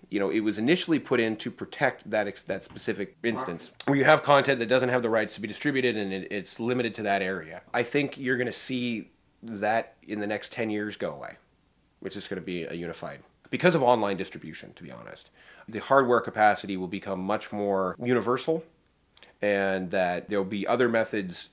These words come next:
Speaker 1: used to police content. If, you know, the B B C is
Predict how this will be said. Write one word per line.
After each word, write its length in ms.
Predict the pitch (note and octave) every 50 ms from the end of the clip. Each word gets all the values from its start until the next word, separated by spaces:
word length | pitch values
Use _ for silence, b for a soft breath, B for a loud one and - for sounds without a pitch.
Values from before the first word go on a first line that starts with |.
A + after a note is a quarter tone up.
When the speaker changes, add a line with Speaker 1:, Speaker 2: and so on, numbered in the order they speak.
| _ - A2
Speaker 1:
used 540 | A2 G2+ G#2+ G#2 G#2 G#2 G2+ F#2+ - - B B
to 140 | B C#3+ B2
police 420 | - - G#2+ A2 A#2 A#2 A2+ -
content. 560 | - - F#2+ G2+ G2+ G2+ - - C2 - - - -
If, 420 | G2+ G#2+ G#2 G2+ G2 - - - -
you 120 | - F#2
know, 80 | E2 E2
the 80 | F#2
B 140 | F#2 B2 D#3
B 120 | C#3+ C#3 B2
C 540 | - - - F3 E3 C3+ A2 G#2 G2+ G2+ b b b b b -
is 760 | G#2 G2+ G2 G2 F#2+ F#2 F#2 F2+ F2 - - - - -